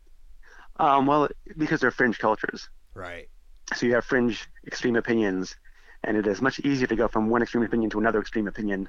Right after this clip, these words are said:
Speaker 1: than it is to go from one extreme opinion to the center or vice versa. So it's not at all unusual to, to find, and pretty much anyone you can encounter who has an extreme opinion on some level, having hammered together some bunch of opinions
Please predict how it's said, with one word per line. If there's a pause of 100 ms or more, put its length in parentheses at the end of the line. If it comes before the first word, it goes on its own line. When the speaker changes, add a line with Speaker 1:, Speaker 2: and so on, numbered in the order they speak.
(100)
Speaker 1:
than
it
is
to (800)
go
from
one
extreme
opinion
to
the
center
or
vice
versa. (920)
So
it's
not
at
all
unusual
to, (120)
to
find,
and
pretty
much
anyone
you
can
encounter
who
has
an
extreme
opinion
on
some
level, (1400)
having
hammered
together
some
bunch
of
opinions